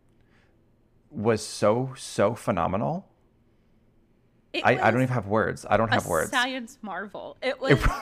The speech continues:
Speaker 1: <laughs>
Speaker 2: like, light and fluffy, but had s-, it was a foam. It was light and fluffy, but had the most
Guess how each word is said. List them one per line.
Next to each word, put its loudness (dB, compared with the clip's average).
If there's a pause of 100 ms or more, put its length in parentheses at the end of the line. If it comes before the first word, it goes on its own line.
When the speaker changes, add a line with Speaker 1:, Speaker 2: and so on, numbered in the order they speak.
Speaker 1:
<laughs> -10
Speaker 2:
like, 0
light 0
and -8
fluffy, -4
but -4
had -2 (320)
s-, -14
it 0
was -4
a -4
foam. -2 (100)
It 0
was -6
light -6
and -8
fluffy, -6
but -6
had -4 (100)
the -6
most -8